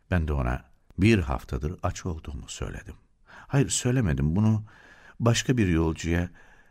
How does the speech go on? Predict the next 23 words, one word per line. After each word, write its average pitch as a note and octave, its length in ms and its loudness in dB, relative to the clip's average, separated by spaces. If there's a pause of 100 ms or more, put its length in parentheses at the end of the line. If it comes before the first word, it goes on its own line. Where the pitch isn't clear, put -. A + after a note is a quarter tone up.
(140)
bir C3 100 2
süre A#1 260 -4
sonra A1 440 -6 (320)
söyledim. - 580 -4 (760)
Bir A#2 340 2
süre C3 260 4
önceki F#2 380 2
yolcuya D#2+ 600 2 (260)
her A#2 140 2
şeyi G#2+ 300 4
bilerek G#2 340 6
yaptığımı F#2 540 4
anlatmaya A#1 520 -2
çalıştım. A#1+ 600 -6 (800)
Birçok C3 360 -8
şeyi G#2+ 260 -6
unutuyordum. F2 840 -4 (480)
Fakat - 320 -2
eleştiriler G#2 560 4
konusunda F2 480 2
hassastım. - 680 -4 (500)
Böyle G2+ 220 4
zamanlarda... D2 760 0